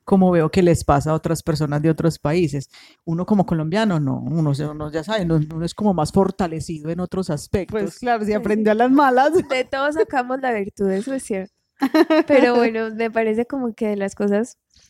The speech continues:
Speaker 3: más de, de lo que nos venía explicando Eli, más interesante, sobre todo esta de los pensamientos y los sentimientos, ¿no? Porque es como en lo que menos uno se enfoca. Casi que para uno,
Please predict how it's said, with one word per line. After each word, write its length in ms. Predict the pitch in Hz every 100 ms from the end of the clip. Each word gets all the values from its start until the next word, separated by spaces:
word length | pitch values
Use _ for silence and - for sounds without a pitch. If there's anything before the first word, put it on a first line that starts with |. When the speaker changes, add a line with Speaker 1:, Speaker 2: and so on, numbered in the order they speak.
| -
Speaker 3:
más 640 | 254 262 240 240 240 226 -
de, 420 | 208 214 208 190
de 140 | 202 208
lo 80 |
que 100 | -
nos 160 | 208 196
venía 220 | 202 196
explicando 480 | 220 254 240 202 208
Eli, 220 | 233 220
más 380 | 202 196 185 190
interesante, 760 | 208 226 208 190 226 226 214 196
sobre 300 | 190 180 185
todo 180 | 190
esta 320 | 190 196 240 220
de 120 | 190
los 200 | 185 185
pensamientos 720 | 190 185 180 185 220 214 190
y 60 | 175
los 180 | 180
sentimientos, 720 | 180 170 170 175 208 190 180 202
¿no? 180 | 220 190
Porque 260 | - -
es 100 | 190
como 260 | - 208 226
en 60 |
lo 100 | 202
que 140 | 190 190
menos 360 | 185 180 185
uno 200 | 208 220
se 80 | 208
enfoca. 540 | 180 175 214 185 - 196 _ _ _ _ _ _ -
Casi 260 | 247 240
que 120 | 285
para 300 | 269 220 202
uno, 480 | 196 196 214 233 247